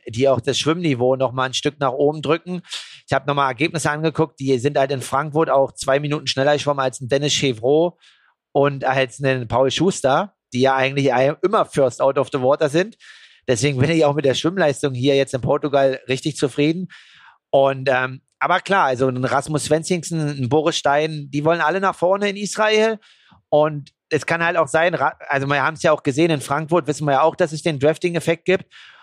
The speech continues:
Und Boris hat ihm sich trotz seines Schwimmrückstands dann doch irgendwann zunutze gemacht. So, und, ähm, ist auch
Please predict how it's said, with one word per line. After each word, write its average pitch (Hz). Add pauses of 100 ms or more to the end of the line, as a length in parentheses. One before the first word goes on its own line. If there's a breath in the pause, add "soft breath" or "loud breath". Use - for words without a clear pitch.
(140)
Und 131
Boris 147
hat 151
ihm 156
sich 147
trotz 170
seines 156
Schwimmrückstands 156
dann 135
doch 151
irgendwann 139
zunutze 147
gemacht. 98 (380)
So, 107
und, 117
ähm, 123
ist 143
auch 127